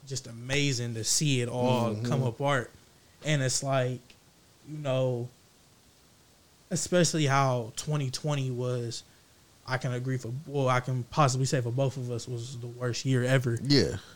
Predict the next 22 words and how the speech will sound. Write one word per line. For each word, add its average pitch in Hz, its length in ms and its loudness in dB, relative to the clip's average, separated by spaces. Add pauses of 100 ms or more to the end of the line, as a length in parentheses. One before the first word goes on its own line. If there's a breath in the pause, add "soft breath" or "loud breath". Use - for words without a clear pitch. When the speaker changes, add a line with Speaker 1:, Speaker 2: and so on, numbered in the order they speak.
Speaker 1:
from 139 300 2
a 110 80 -4
family 135 460 -2
standpoint 123 640 -4
'cause 123 160 6
we 127 60 6
Speaker 2:
Hundred 135 120 6
percent. 131 80 6
Speaker 1:
lost 101 200 2
our 120 120 -6
mom. 123 340 0 (120)
Speaker 2:
Yeah. 101 260 2 (420)
Speaker 1:
And 135 340 -2
it's 127 180 -4
like 123 180 -8
nothing 139 520 4
would, 131 260 4
nothing 170 420 8
was 139 220 0
worse 135 240 0
than 131 180 -8
that. 123 200 -6